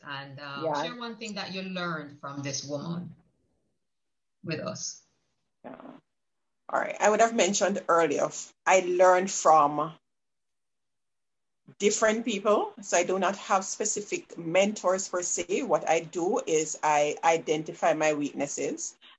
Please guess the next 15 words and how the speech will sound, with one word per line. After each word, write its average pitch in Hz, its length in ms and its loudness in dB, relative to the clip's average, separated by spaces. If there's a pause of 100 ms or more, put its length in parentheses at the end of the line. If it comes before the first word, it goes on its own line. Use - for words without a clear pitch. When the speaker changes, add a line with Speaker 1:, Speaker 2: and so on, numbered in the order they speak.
Speaker 2:
And 160 140 -2
when 151 120 4
I 151 120 2
see 190 460 -2
those 165 640 0
inter-, 147 520 -4
as 143 180 2
strengths - 540 0
in 180 160 0
others, 147 580 2 (320)
I 185 160 4
just 147 640 -4
learn 165 400 4
from 190 300 2
them. 175 400 2